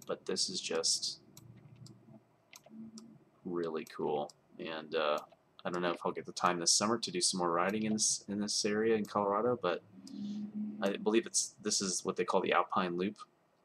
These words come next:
Um, but yeah, it is just a super, super cool area. And, you know, some people like Garmin's products or, like, Trail Tech,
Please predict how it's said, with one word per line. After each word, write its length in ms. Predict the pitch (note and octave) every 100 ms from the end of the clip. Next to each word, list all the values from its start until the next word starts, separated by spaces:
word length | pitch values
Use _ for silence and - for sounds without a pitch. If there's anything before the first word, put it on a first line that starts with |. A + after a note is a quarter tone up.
| _ _ _ _ _ - _ _ _ _ - - _ _ _ _ -
Um, 640 | G2+ F#2+ F2+ F#2 F#2 F#2+ _ _ _ _ _ _ _ _ -
but 100 | E2
yeah, 220 | F2 F#2+
it 220 | E2 E2 F#2+
is 160 | F2+
just 340 | - F2+ - -
a 160 | F2 E2
super, 920 | E2+ - - - G2 F#2+ F2 E2+ F2 - _ _ _
super 720 | - - - - G2+ F#2+ E2+ E2
cool 240 | - F2+ E2
area. 460 | E2+ E2+ E2 E2 -
And, 400 | F2+ F2 F2 E2+ - - _ - - _ _ _ _ _ _ _ _ _ _ _
you 100 | C#3
know, 80 | C#3+
some 180 | C#3 F#3
people 300 | G#3 F#3+ B2+
like 460 | A2 G#2+ - - - _ _ _ _ _ - _ _ _ _ _ -
Garmin's 380 | G#2+ G#2+ A2+ A2
products 760 | - G#2 G2+ G2 F#2+ - - -
or, 340 | F#2 F2+ F2+
like, 320 | F2 F2 E2+
Trail 340 | - - G#2 F#2+
Tech, 420 | - F#2+ F2